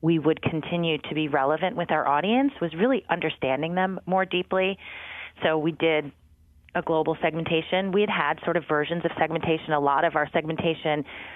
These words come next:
related to television was very demographic driven, of course, because you're always trying to target a very specific, um, demo, and, and that's what we're selling as a media company.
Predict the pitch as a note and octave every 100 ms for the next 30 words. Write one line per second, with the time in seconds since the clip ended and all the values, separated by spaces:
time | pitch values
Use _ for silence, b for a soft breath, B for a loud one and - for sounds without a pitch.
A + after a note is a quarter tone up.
0 | B - E3 D#3+ D3+ D3 - D#3+ C4+ C4
1 | F3 D#3+ D#3 D3+ C#3+ D3 C#3+ C#3+ D3 C#3+
2 | C3+ C3 B2 E3+ F3+ - - C#3 E3+ G3
3 | A#3+ F#3 - - A3+ - F3+ - C#3+ C#3
4 | C3+ C#3 - D3+ C#3+ C#3+ C#3 - C#3 C#3+
5 | C3 C#3 C#3+ - D3+ C3 C#3+ - C#3 -
6 | - B B B B - D3+ C#3 B2 -
7 | E3+ E3+ F#3+ A3 D#3+ C#3+ - D3+ C#3+ -
8 | A#2 D3+ - C#3 D3+ D#3 D3 D3+ D#3+ E3
9 | - D3 - C#3 C#3+